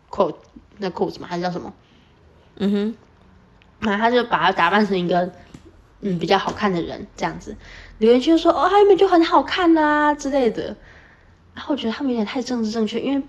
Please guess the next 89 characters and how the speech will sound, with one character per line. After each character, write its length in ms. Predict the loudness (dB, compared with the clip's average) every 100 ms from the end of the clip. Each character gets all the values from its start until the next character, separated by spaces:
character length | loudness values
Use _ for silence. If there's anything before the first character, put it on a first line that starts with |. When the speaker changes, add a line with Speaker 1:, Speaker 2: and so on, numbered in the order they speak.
| -12 -4
Speaker 1:
任 220 | 2 2
谁 180 | 0 -2
看 160 | -2
都 100 | -4
不 120 | -2 0
会 100 | 0
觉 100 | -2
得 60 |
他 100 | -6
是 80 | -8
好 160 | -10 -12
看 140 | -12 0
的。 100 | 6
Speaker 2:
为 80 | 8
什 140 | 8
么 120 | 4 4
你 60 |
要 140 | 4 4
这 100 | 4
样 120 | 2
讲？ 120 | 2
Speaker 1:
真 60 | 4
的， 340 | 2 2 -2
真 180 | 0 0
的， 160 | -2 -6 -2
真 140 | 0
的。 80 | 0
Speaker 2:
为 60 |
什 160 | 0 2
么？ 560 | 2 2 0 -2 -4 -8 -16 -10
Speaker 1:
不 80 | -4
是， 140 | -2 0
他 140 | 2
是， 200 | 4 2 0 -18 -20 -20 -20 -20 -20 _ _ -20 -8
啊， 140 | -6 -6 -10 -16 -20 -20
好， 180 | -6 -4
他 120 | -2
是 100 | -2
化 240 | 0 4 4
妆 200 | 2 -2
画 180 | 2 0
出 140 | 0
来 60 | -4
画 160 | -2
成 140 | -4 -4
那 80 | -6
个 100 | -4
样 220 | -6 -6
子， 100 | -10
所 200 | -8 -4
以 80 | -4 -6 -20 -20 _
我 80 | -2
会 80 | 0
比 100 | 2
较 240 | 0 0
敢 220 | -2 -8 -10
这 80 | -6
样 120 | -4
子 60 | -4
讲。 180 | -6 -6
我 60 |
觉 100 | -2
得 60 | 0
他 80 | 2
应 60 |
该 80 | 0
是 80 | 0
化 100 | -2
妆 180 | -4 -4
画 80 |
出 60 | -6
来， 60 | -6
不 100 | -6
然 100 | -4
真 140 | -4
的 40 |
不 100 | -6
会 60 | -10
长 120 | -12
那 60 | -16
样。 80 | -18 -18 -20 -8
好， 100 | 0
反 100 | 2
正 180 | 0 -4 -16 _ _ _ _ _ -2
他 120 | 2
们 60 |
就 60 | 2
说 140 | 0
：“哦， 100 | -4